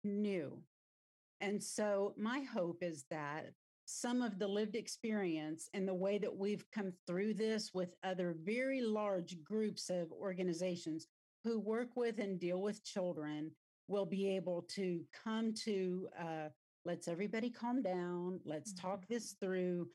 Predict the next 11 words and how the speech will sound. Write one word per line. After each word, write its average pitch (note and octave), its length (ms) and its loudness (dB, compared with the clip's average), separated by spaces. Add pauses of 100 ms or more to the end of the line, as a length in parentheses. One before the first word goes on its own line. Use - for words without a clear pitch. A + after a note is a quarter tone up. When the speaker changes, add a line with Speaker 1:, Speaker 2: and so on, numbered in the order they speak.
(280)
Speaker 1:
Let's, - 420 -2 (160)
you G3 160 0
know, D#3+ 320 0
think A3 180 0
about G3+ 300 0
what's F3 220 -2
best F#3+ 360 -2
for A#3+ 120 -2
the A#3 100 0
child. F#3 580 0
Let D#3 180 -4